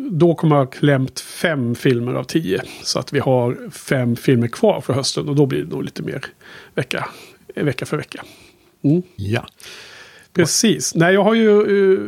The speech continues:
Speaker 1: jag, jag har börjat fundera på det här med hur högt upp på ens lista av, eh, bästa regissörer som, eh, Coens hamnar hos mig. För att, som du säger, vissa av de här filmerna, eh,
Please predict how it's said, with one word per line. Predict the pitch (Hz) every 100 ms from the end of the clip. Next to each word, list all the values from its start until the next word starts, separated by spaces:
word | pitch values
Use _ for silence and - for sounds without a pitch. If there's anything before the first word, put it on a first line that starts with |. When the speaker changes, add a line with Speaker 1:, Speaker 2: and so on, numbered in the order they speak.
| -
Speaker 1:
jag, | 180 180 -
jag | 190 180
har |
börjat | 170 185 175 175
fundera | - 190 180 190
på | 196 190
det |
här | 147 143
med | 139 131
hur | 151 143 139
högt | - 156 - 147
upp | 131
på | - 135
ens | 131 -
lista | 147 139 - - 170
av, | 135 131 123 127
eh, | 127 120 - _ - - -
bästa | 147 - 135
regissörer | 131 - 196 180 80 -
som, | 143 135 143 147
eh, | 160 151 170 175
Coens | - 143 127 127 - - -
hamnar | 160 131 135
hos | 135 135 165
mig. | 170 135
För | -
att, | 135 127 - _ _ - - -
som | - 147
du | 139
säger, | 196 160 135
vissa | 135 151 175
av |
de | 165
här |
filmerna, | 135 147 131 127 127 123 - - - - - _ _
eh, | 143